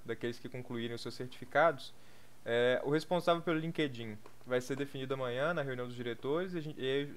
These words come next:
vai, nós vamos enviar o nome lá pra vocês poderem enviar tudo que for concluído pra, pra essa pessoa poder divulgar pra vocês. É, e no mais é isso.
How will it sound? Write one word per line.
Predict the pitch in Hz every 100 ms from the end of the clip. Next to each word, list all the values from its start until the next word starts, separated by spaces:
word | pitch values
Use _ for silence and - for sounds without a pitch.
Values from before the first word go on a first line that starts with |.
| 131
vai, | 127 131 117 117
nós | 123
vamos | 135 135
enviar | 135
o | 139
nome | 123 123
lá | 120 110 135
pra | - 131
vocês | 127
poderem | - 151 120 127
enviar | 135 127 113 113
tudo | 135 143
que | -
for | - 131
concluído | 123 117 135 151 113
pra, | 120 120
pra | - 127
essa | 139
pessoa | 139 127 131
poder | 127 135 120
divulgar | - 139 113 113
pra | -
vocês. | 120 127 - - - - - - - - - - - -
É, | 104 110 107 104 101 98 - - - - - -
e |
no | 139
mais | 147 160 165
é | 160
isso. | 185 226 -